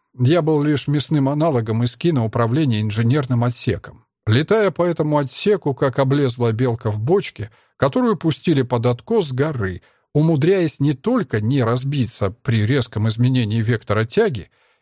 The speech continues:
иногда на противоположный — но и управляя всем этим оборудованием, выполняя мысленные команды нашего бессмертного и божественного пилота. С максимальной оперативностью,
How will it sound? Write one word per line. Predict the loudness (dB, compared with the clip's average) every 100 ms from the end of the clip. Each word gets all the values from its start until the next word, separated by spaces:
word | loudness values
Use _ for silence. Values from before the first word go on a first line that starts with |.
| -2
иногда | 2 2 2 2 2
на | 0 0
противоположный — | -2 -2 -2 0 -2 0 -2 0 0 0 -4 _ _ _ -4
но | 0 2
и | 2
управляя | 0 0 0 2 2 2 2
всем | -2 -2 0
этим | 0 0 0
оборудованием, | 2 0 0 0 0 0 0 -4 -4
выполняя | -4 0 0 0 0 2
мысленные | 0 0 0 0 -2
команды | -2 -2 0 0 0 0
нашего | 0 0 0
бессмертного | 2 0 -2 -2 -2 0 0 0 -2 _ _ -4
и | 0
божественного | 2 0 -2 -2 -2 -2 -2
пилота. | -2 -2 -4 -8 -20 _ _ _
С | -8 0
максимальной | 2 2 0 0 2 2 2 0
оперативностью, | 0 -2 -2 -4 -10 -12 -16 -20 -20